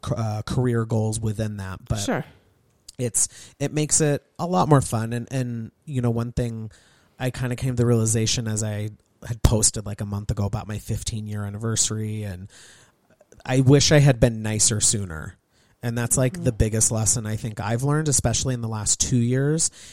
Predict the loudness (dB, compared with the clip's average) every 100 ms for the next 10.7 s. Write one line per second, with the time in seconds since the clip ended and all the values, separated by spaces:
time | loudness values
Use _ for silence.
0 | -12 -2 0 2 2 -2 -4 -6 -8 _
1 | _ -20 -18 -10 -6 2 4 4 2 0
2 | 0 -4 -4 -4 -4 -6 -6 -10 -8 -2
3 | -2 -4 _ _ _ -4 -4 -4 -8 -6
4 | -4 -2 -2 -2 -2 0 0 0 -2 -2
5 | -8 -12 -12 -6 -2 -4 -6 -8 -8 -2
6 | -2 -2 -6 -10 -14 -16 -18 -20 _ 2
7 | 6 6 6 6 4 4 2 2 2 6
8 | 6 4 2 0 2 2 2 -2 _ _
9 | _ _ _ _ _ -20 -20 -2 4 6
10 | 6 4 2 0 4 4